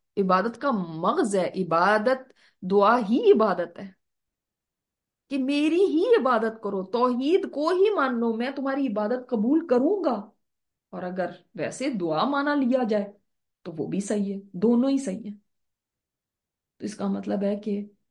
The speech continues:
दुआएं करना भी इबादत है, और दुआ करनी चाहिए, ये सोच के जितनी देर हम दुआ में हैं,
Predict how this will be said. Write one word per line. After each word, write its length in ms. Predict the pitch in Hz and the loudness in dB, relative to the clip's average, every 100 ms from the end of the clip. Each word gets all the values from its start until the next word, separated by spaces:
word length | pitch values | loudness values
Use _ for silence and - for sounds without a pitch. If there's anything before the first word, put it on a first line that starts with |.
| - | -6
दुआएं 460 | 190 226 208 214 220 | -2 0 0 -4 -4
करना 360 | 208 190 196 | -4 -2 -2
भी 140 | 208 226 | 0 0
इबादत 420 | 190 - 208 - | -2 -8 -12 -12
है, 140 | 220 - _ _ _ _ _ _ _ _ _ _ _ _ _ _ _ _ _ _ _ _ | -16 -20 _ _ _ _ _ _ _ _ _ _ _ _ _ _ _ _ _ _ _ _
और 300 | 202 196 202 202 202 196 208 _ _ - | -2 0 0 2 2 0 -4 _ _ -4
दुआ 340 | 190 214 202 | 2 2 2
करनी 480 | 208 214 185 196 247 | 0 -2 2 4 4
चाहिए, 680 | 277 220 196 202 277 220 190 _ _ _ _ _ _ _ _ _ - | 2 0 2 2 2 2 -4 _ _ _ _ _ _ _ _ _ -4
ये 180 | 202 240 | 0 0
सोच 300 | 240 226 226 | 0 -4 -2
के 120 | 277 | -2
जितनी 420 | 214 208 226 254 269 | -2 -2 0 0 2
देर 200 | 247 240 | 0 2
हम 180 | 240 202 | 0 2
दुआ 300 | 196 185 208 | 2 2 2
में 180 | 240 | 4
हैं, 360 | 233 208 240 | 4 2 0